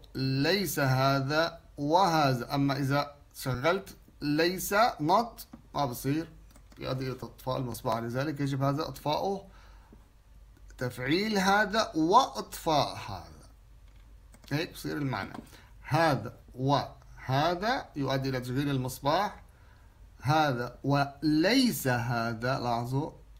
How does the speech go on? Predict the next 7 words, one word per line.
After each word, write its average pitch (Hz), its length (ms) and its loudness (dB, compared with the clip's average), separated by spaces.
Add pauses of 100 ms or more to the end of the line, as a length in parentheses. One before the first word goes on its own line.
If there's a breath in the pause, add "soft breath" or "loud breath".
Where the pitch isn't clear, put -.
(320)
هذا 156 500 2
وليس 131 500 0
هذا، 113 560 -6
إذا 113 120 -8
شغلت 147 480 -4
هذا 285 280 -2 (560)
يؤدي 135 420 -4